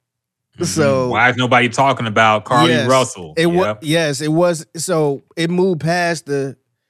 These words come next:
Speaker 2: the, uh, stage that this girl is missing. It, it moved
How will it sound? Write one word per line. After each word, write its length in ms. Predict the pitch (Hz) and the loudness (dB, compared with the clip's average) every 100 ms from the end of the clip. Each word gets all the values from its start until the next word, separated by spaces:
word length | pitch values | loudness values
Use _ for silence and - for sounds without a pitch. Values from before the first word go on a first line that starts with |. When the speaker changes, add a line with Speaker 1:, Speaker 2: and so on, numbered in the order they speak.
| _ _ _ | _ _ _
Speaker 2:
the, 220 | 143 131 135 | -4 -2 0
uh, 260 | 143 131 | -2 -2
stage 400 | 127 165 151 147 | -2 0 0 0
that 100 | 135 | -2
this 180 | 131 135 | -2 -2
girl 300 | 123 143 135 | -2 -2 0
is 160 | 127 123 | -4 -4
missing. 500 | 135 139 - 101 120 _ _ _ _ _ _ _ _ - | -2 -2 -4 -12 -20 _ _ _ _ _ _ _ _ -4
It, 200 | 139 165 | -2 0
it 180 | 160 160 | 0 -2
moved 400 | 156 160 156 147 | 2 2 2 0